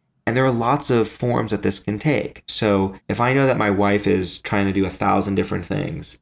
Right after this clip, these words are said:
and is really struggling, I can just ease her burden in a few very simple ways. Like, I could take care of groceries and dinner and pick up the dry cleaning. Like, she's not asking me to do it. I'm just doing it,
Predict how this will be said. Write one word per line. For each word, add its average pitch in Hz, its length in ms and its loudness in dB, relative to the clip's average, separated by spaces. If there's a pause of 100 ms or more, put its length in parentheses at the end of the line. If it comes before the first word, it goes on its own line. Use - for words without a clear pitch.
and 95 100 -6
is 90 140 -6
really 98 180 2
struggling, 101 600 -2
I 151 80 2
can 208 240 0
just 170 300 0
ease 151 300 2
her 120 160 2
burden 104 400 2
in 95 120 -4
a 98 60 -2
few 110 260 -2
very 101 180 4
simple 95 320 -6
ways. 95 260 -2
Like, 101 240 -6
I 127 140 0
could 131 240 2
take 110 220 0
care 110 160 2
of 98 80 -2
groceries 101 560 -2
and 101 140 -4
dinner 101 320 -2
and 101 180 -6
pick 110 160 -4
up 101 140 -4
the 101 100 -2
dry 98 320 -2
cleaning. 50 400 -8
Like, 98 180 -6 (360)
she's 147 220 2
not 185 240 0
asking 135 480 0
me 98 120 4
to 92 80 2
do 98 220 4
it. 220 260 0
I'm 135 140 0
just 127 260 -4
doing 101 300 2
it, 82 200 -8